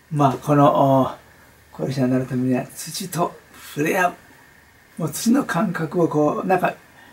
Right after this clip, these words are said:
身をもって感じるというんですかね。今日も、まあ、こうやってこう打ってみますとね、土がいいときは、あの、土がさっ、さっ、さっていくんですね。もうこの、お-、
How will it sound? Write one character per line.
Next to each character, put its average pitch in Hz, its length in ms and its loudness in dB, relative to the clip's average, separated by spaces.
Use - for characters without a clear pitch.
身 165 180 2
を 175 100 6
も 196 140 6
っ 226 80 -2
て - 300 -2
感 151 340 -2
じ 165 140 -2
る 156 80 -2
と 151 80 0
い - 20 2
う 131 40 0
ん 127 40 -4
で 120 60 -10
す - 100 -10
か 165 80 0
ね。 170 140 0
今 254 120 2
日 - 60 2
も、 202 40 -2
ま 196 140 0
あ、 - 20 -10
こ 202 140 -4
う - 20 4
や 160 60 4
っ 165 40 0
て 170 60 2
こ 160 160 6
う 165 60 6
打 170 40 6
っ 175 40 -12
て - 120 -2
み 147 80 2
ま 147 120 2
す 143 80 -8
と 143 80 -4
ね、 131 200 -2
土 - 220 -4
が 185 80 8
い 185 80 8
い - 20 2
と 180 120 6
き 160 120 6
は、 139 320 4
あ 151 120 -10
の、 - 260 -8
土 214 220 -2
が 160 100 0
さ - 160 -10
っ、 - 40 -14
さ - 240 -10
っ、 - 40 -10
さ - 240 -4
っ - 60 -14
て 214 80 -2
い 160 40 -2
く 156 60 0
ん 139 80 -4
で 117 60 -8
す - 40 -4
ね。 165 220 4
も 170 160 2
う - 20 -10
こ 170 140 4
の、 160 340 4
お-、 175 260 -2